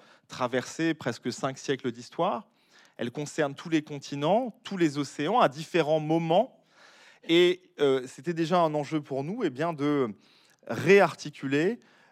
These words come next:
euh, euh, associer à nouveau l'histoire dite moderne et l'histoire contemporaine. Parce que même ça, ça n'est pas une évidence, puisque les historiennes et les historiens, notamment en France, se sont attachés à séparer les deux dans des spécialités, euh, universitaires différentes.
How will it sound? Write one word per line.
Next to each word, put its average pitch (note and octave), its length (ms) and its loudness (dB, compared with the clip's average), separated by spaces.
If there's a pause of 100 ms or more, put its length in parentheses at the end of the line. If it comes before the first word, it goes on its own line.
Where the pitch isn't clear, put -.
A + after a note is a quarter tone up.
(120)
euh, B2 400 2
euh, - 80 -2
associer F3 580 -2
à D3+ 60 4
nouveau C#3+ 320 -4
l'histoire F3+ 460 -2
dite D3 220 -16
moderne C#3 540 2 (220)
et B2+ 80 -8
l'histoire C3 340 -6
contemporaine. B2+ 760 -4
Parce - 80 -20
que B2 240 -12
même G3 260 0
ça, G3+ 220 0
ça E3 140 -6
n'est B2 100 -6
pas D3+ 120 -2
une C#3 120 -4
évidence, C#3 420 -4
puisque - 320 -4 (580)
les C3 240 -6
historiennes E3+ 400 -2
et D3 40 -2
les B2+ 120 -8
historiens, C#3+ 360 -6
notamment B2 320 -8
en A#2 40 -6
France, A#3+ 260 -8
se D#3 100 -6
sont D3+ 160 -2
attachés C#3 360 0
à F3 60 2
séparer D#3 540 -2
les B2+ 120 -4
deux C#3+ 320 -8 (220)
dans A#2 100 -14
des A#2+ 100 -8
spécialités, C#3 760 -6
euh, A2 200 -2
universitaires A2+ 640 -8
différentes. A2+ 500 -6